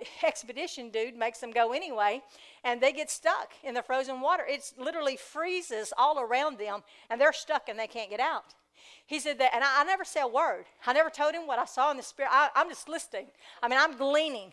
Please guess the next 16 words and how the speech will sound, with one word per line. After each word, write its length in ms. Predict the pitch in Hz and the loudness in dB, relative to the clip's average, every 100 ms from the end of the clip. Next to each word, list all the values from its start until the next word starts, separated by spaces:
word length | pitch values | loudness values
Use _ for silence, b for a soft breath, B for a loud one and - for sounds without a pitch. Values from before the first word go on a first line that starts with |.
| - | 2
Yes, 340 | 294 262 - | 6 6 4
tell 240 | - 330 370 | 4 4 4
me 140 | 349 | -2
what 300 | 262 294 285 226 | 2 2 2 -4
you 140 | 220 | -10
saw 520 | - - 294 269 233 | -4 6 10 12 10
on 260 | 220 240 240 | 6 2 0
the 100 | 214 | -4
T 320 | - 285 285 | -6 -8 -6
V. 240 | 240 247 - B B | -4 -6 -6 B B
Keep 260 | - 370 - | 0 0 2
confirming 840 | 285 262 - 302 349 359 311 262 | -2 0 6 8 10 8 4 2
this 200 | 262 240 | 2 2
word 340 | 254 269 269 - | 4 6 6 2
to 120 | 247 | -2
me 360 | 254 302 254 | 0 0 -2